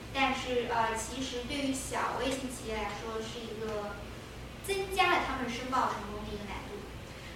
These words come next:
这就是为什么我，我们这个 team 是基本上，我，我们自己也开发了一个小的线上的一个评估工具，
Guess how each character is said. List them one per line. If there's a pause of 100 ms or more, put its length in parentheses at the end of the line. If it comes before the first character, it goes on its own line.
(160)
这
就
是
为
什
么
我，
我
们
这
个
team
是 (160)
基
本
上， (240)
我， (120)
我
们
自
己
也
开
发
了
一
个
小 (240)
的
线
上
的
一
个
评
估
工
具，